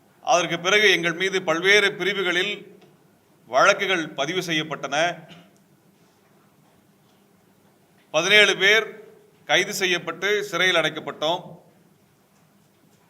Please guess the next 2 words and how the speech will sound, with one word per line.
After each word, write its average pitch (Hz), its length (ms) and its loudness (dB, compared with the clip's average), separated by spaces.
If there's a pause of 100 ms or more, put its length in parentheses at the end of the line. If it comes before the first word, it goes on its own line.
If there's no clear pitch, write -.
(1300)
அதற்கு 165 380 0
பிறகு 185 580 -2